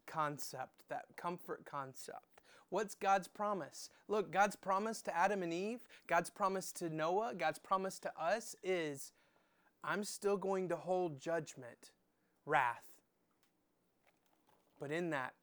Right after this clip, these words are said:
I'm gonna send my son, light." Do you see? Wrath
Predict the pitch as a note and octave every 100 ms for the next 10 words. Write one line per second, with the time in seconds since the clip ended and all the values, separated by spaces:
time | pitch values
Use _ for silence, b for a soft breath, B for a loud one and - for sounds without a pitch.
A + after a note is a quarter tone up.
0 | _ D3+ D3 C#3 C3+ - D#3 D3+ C3+ -
1 | - C#3+ C3+ A#2+ A#2 - _ - C#3 B2
2 | B2 - - _ _ _ _ _ _ _
3 | _ _ _ _ _ _ _ _ _ _
4 | _ - D3 - F3+ F#3+ F#3+ b b _
5 | D3 E3 F3+ G3 G3+